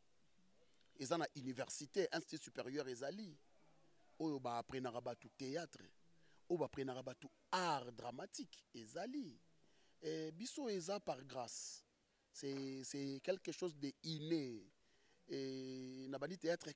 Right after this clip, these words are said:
kala, na bani théâtre nekiri maloba. Naza gradué,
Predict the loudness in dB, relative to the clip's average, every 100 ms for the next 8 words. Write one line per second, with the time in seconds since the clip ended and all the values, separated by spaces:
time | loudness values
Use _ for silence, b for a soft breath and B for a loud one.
0 | -4 -4 -2 -2 -2 -4 0 0 0 -6
1 | -6 -6 -4 -4 -6 -12 -20 _ _ b
2 | b b b -2 -2 0 -2 -2 -4 0
3 | 0 0 -2